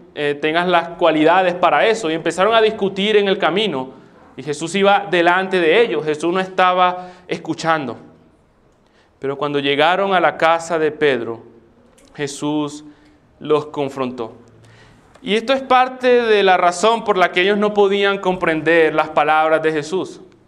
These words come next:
Imagina a una persona que va al médico rechazando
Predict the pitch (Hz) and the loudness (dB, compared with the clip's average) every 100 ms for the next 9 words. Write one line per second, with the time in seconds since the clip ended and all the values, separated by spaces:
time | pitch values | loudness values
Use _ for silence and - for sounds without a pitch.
0 | _ _ _ _ _ _ _ 139 151 180 | _ _ _ _ _ _ _ -4 -2 0
1 | 226 247 254 254 151 165 196 196 - - | 0 0 0 0 0 2 2 0 -2 -8
2 | - 165 160 156 127 117 117 _ _ _ | -2 -2 -2 -6 -8 -12 -20 _ _ _
3 | _ _ _ _ _ _ - 147 160 214 | _ _ _ _ _ _ -4 2 4 4
4 | 226 190 151 131 127 135 131 - _ _ | 0 -2 -2 -4 -8 -10 -16 -20 _ _
5 | - 160 190 180 185 170 165 - 208 247 | -8 -2 0 -2 -2 -4 -4 0 0 0
6 | 247 247 240 - - - | 2 2 2 -4 -16 -20